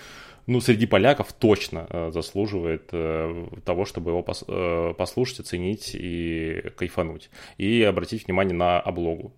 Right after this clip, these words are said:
Вообще, ну, опять же, визуальное вот это вот все наше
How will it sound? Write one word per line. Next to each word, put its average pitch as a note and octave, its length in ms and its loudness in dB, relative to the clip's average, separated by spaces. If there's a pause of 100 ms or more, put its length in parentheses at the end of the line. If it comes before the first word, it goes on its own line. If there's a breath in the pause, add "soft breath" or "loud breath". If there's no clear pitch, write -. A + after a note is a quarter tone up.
Вообще, F#2 560 2
ну, F#2 260 0
опять F#2+ 340 0
же, E2+ 280 -6 (220)
визуальное F2+ 600 4
вот E2 160 -4
это E2+ 160 -8
вот F2 120 -12
все F2+ 180 -2
наше E2 580 -2